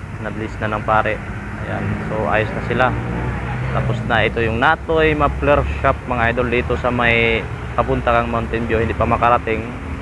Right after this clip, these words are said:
Dito sa may kanto pabahay na, pabahay papuntang pabahay two thousand. Dito lang yan matatagpuan. Mababait yung mga, ano, dito, mga idol. So, mga idol,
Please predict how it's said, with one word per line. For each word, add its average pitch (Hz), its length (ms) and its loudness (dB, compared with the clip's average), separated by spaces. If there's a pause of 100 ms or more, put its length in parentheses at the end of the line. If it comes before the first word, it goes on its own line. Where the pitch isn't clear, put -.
(440)
Dito 117 160 -2
sa 113 160 -2
may 113 80 2
kanto 113 320 0
pabahay 113 400 4
na, 110 480 4
pabahay 117 240 4
papuntang 117 400 0
pabahay 113 240 2
two 107 160 -2
thousand. 104 400 2 (720)
Dito 127 160 0
lang 131 160 4
yan 127 160 4
matatagpuan. 104 640 2 (1900)
Mababait 135 400 4
yung 139 160 2
mga, 131 160 6
ano, 135 80 0
dito, 127 240 0
mga 110 240 4
idol. 104 120 2 (2500)
So, 117 80 0
mga 117 240 4
idol, 139 160 4